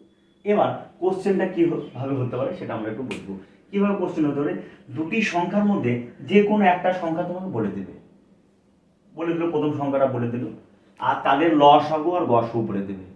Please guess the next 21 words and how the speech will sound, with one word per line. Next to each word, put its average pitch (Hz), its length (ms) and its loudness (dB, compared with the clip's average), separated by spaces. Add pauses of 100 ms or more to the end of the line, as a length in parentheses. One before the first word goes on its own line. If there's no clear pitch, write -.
(340)
দ্বিতীয় 165 280 -6 (100)
সংখ্যাটা 156 380 -4
বলে 117 160 0
দেওয়া 104 200 0
থাকবে 98 200 -6
না, 107 120 -8
সেটা - 220 0
বের 107 120 -2
করতে 107 180 -6
হবে। 104 120 -6 (340)
হয় 170 200 4 (340)
দ্বিতীয় 170 320 0
সংখ্যা 175 300 0
বলে 170 180 6
দেওয়া 170 200 2
থাকবে, 170 200 -2 (120)
লসাগু 135 400 2
গসাগু 139 260 -2 (100)
বলে 123 160 0
দেওয়া 135 180 -2
থাকবে, 143 200 -4